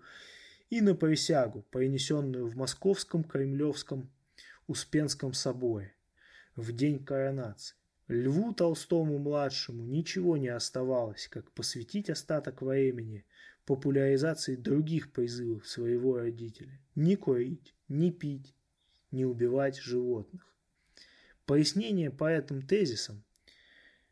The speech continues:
Николай выслушал спокойнее, с любопытством и даже не без видимого удовольствия,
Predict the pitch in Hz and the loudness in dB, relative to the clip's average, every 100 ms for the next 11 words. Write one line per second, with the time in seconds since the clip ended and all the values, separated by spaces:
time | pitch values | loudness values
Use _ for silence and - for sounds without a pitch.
0 | _ _ _ _ _ _ 139 135 170 190 | _ _ _ _ _ _ -2 4 6 6
1 | 180 165 165 165 - 156 - - - 156 | 6 4 0 -2 -2 -4 -4 -6 -2 2
2 | 123 104 98 101 - 135 131 135 135 185 | 2 0 -6 -12 -6 -2 0 0 4 2
3 | 175 - 110 107 _ _ 170 160 143 - | 2 -4 -10 -12 _ _ 0 2 0 -2
4 | 131 160 147 151 156 165 160 139 - _ | -2 0 2 2 0 2 0 0 -6 _
5 | _ _ 143 170 175 180 170 160 160 - | _ _ -4 0 2 2 2 2 2 0
6 | 160 151 143 139 120 - - | -4 -2 0 2 2 0 -10